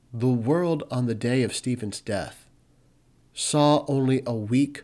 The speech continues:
hopeless fool who would have lived if only he would have kept his mouth shut, just said what people wanted to hear. But that's not what we, the church, see.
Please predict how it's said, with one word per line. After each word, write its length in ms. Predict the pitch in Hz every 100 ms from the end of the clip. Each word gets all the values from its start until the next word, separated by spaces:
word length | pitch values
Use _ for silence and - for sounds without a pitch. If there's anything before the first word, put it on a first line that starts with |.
| _
hopeless 480 | - 131 131 135 123
fool 480 | - 135 131 117 107 - - - _
who 120 | -
would 180 | 156 190
have 160 | 185 127
lived 500 | 151 185 165 131 -
if 160 | 135 -
only 280 | 147 160 151
he 100 | 131
would 220 | 139 143
have 100 | 131
kept 280 | - 139 -
his 160 | 135 117
mouth 260 | 113 113
shut, 520 | - - 147 127 - - _ _ _ _ _ _ _ -
just 240 | 180 -
said 280 | 160 156 147
what 380 | 127 127 - -
people 300 | 147 139 123
wanted 320 | 120 143 131
to 80 | 127
hear. 460 | - 120 143 - _ _ _ _ _ _ _ _ _ _ _ _ _ _ _ _ _ _ _ _ _ _ _ _ _ _
But 120 | -
that's 220 | 117 120 127
not 240 | 120 -
what 260 | 113 - - 113
we, 380 | 110 110 107
the 140 | 101 104
church, 440 | - 107 - -
see. 420 | - 104 82 -